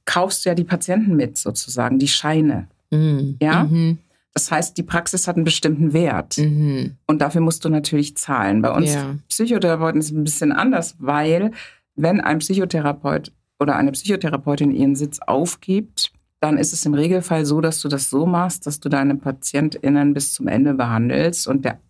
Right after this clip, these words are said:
Speaker 1: der oder die Neue dann mit neuen Patienten anfängt. Weil
Speaker 2: Mhm.
Speaker 1: das, es sei denn, du erkrankst, dann
Speaker 2: Mhm.
Speaker 1: übergibst du natürlich.
Speaker 2: Mhm. Okay.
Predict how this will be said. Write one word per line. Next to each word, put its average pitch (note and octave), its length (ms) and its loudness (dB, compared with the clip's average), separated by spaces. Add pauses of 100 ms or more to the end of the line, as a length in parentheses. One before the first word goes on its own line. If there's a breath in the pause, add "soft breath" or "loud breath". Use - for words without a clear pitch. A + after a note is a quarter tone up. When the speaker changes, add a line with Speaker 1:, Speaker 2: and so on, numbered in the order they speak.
(520)
Speaker 1:
der D#3 160 0
oder C#3+ 120 0
die C#3+ 140 2
Neue C#3 600 2 (380 loud breath)
dann B2+ 100 0
mit B2+ 160 -6
neuen B2 260 2
Patienten A#2+ 540 -6
anfängt. - 500 -4
Weil D#3 260 2
Speaker 2:
Mhm. E3 220 0 (160)
Speaker 1:
das, - 340 -4 (200)
es D3 160 -2
sei D3+ 160 2
denn, D#3 160 4
du D#3 80 2
erkrankst, - 720 -4
dann C3 180 2
Speaker 2:
Mhm. D3 60 2
Speaker 1:
übergibst C3+ 500 0
du B2 60 -6
natürlich. - 500 -6
Speaker 2:
Mhm. D3+ 520 2 (280)
Okay. C3+ 520 -4